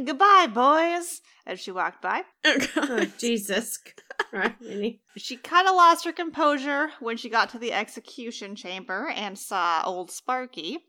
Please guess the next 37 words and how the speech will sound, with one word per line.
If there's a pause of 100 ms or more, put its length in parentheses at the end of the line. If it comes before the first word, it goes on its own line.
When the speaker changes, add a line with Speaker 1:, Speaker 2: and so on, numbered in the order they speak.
Speaker 1:
the
electric
Speaker 2:
Yeah, (100)
Speaker 1:
chair. (180)
Speaker 2:
it's
kinda
hard
to
see
that
chair
and
not
feel
things.
Speaker 1:
No, (100)
and
it
had
never
held
a
woman
before,
so
this
might
have
been, (100)
this
had
to
be
before
Ruth
Snyder
then.